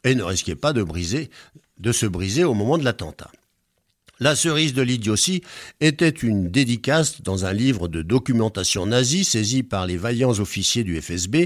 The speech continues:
Tue pour vivre, vis pour tuer », signé, signature illisible. Littéralement, au lieu d'imiter une signature, le tâcheron chargé de fabriquer les preuves a recopié texto les instructions de son chef de service.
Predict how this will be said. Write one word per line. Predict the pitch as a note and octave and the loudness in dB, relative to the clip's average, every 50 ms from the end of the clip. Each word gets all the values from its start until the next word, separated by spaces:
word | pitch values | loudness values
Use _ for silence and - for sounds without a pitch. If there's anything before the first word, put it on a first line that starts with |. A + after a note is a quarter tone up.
| F3 - - - - - _ _ _ _ - | 0 -2 -18 -20 -20 -20 _ _ _ _ -2
Tue | - F#3 F3+ D#3+ G#2 | 2 2 2 2 0
pour | - F2+ D#2 D#2+ F2+ | -4 -10 -10 -8 -4
vivre, | G#2+ D3+ G3+ A#3 A3+ E3+ A#2 - | -2 0 0 0 0 -2 -6 -8
vis | - E2 E2 C3+ D#3+ B2 | -8 -4 -2 -2 -2 -4
pour | - G2 E2 - | -6 -10 -12 -10
tuer », | - - F2+ F#2 A#2+ D3+ E3 - | -10 -10 -6 -4 -4 -4 -2 -2
signé, | - - - A2 G#2 G2 G2+ A2+ C3 D3+ - - _ _ _ _ | -2 0 0 2 2 2 4 2 2 0 -2 -8 _ _ _ _
signature | - - - E2+ F2+ F#2 F#2 F2+ - C#3+ D3 C3 - _ _ - | -14 -12 -10 -8 -8 -8 -10 -6 -4 -2 -2 -2 -4 _ _ -4
illisible. | C3+ B2+ A2+ G#2 F2 E2+ F2+ F2+ C#2 - - _ _ _ _ _ _ - E2+ | -2 -2 -2 -2 -4 -2 -4 -6 -6 -10 -18 _ _ _ _ _ _ -20 -18
Littéralement, | D#2 E2 - - F2 D#2+ D#2 F2 F#2 A2+ C#3+ E3 F3 E3+ - - - - - - - | -16 -16 -12 -8 -6 -2 -2 0 2 2 2 2 2 0 -4 -18 -20 -20 -20 -12 0
au | - C#3+ D#3+ | 2 2 4
lieu | D#3+ E3 D#3+ | 6 4 2
d'imiter | C#3+ C#3 D#3 D3+ D#3 D3+ C#3+ - D3+ C3+ | 2 2 0 0 0 0 0 2 2 2
une | B2+ G#2+ | 2 2
signature, | - - A2+ A2 G2+ F#2 F2 - F#3+ A3 G3 E3 | 2 0 2 2 0 0 -2 -2 -2 0 0 0
le | C3 A2+ | 0 0
tâcheron | - C#3+ C#3 A#2+ - - C#3 C3+ G#2 | 2 2 2 2 2 2 2 0 2
chargé | - C3+ A2 G#2 G2+ B2+ B2 | 2 0 0 0 2 2 0
de | G2 F2+ E2+ | 2 0 -4
fabriquer | - - A#2 A2+ G2+ G#2+ G2 - G2+ F#2 | -2 -2 -2 0 0 -2 -2 -2 -4 -4
les | E2+ E2+ | -4 -4
preuves | - - C3+ C#3+ E3 D3+ B2 | -6 0 2 2 2 2 2
a | |
recopié | F2+ G2 G2+ - G2 E2+ - - A#2 G2+ | 0 0 0 -2 -2 -6 -2 -4 -4 -2
texto | - C#3 B2+ - - - - B2 D3+ | -2 -2 0 -2 -2 0 2 2 2
les | D3 G#2+ F2+ | 2 2 0
instructions | F#2 G2 - - A#2+ A2 - - B2 | 0 -2 -2 -4 -4 -6 -2 -2 -2
de | A2+ | -2
son | - - E2 | -2 -4 -6
chef | D#2+ - C#3+ C#3 A#2 | -4 -2 -2 0 0
de | B2 A2 | 0 0
service. | - A2+ G#2 F2+ D#2+ D#2 D2+ - - | 0 0 -2 -2 -4 -4 -6 -6 -8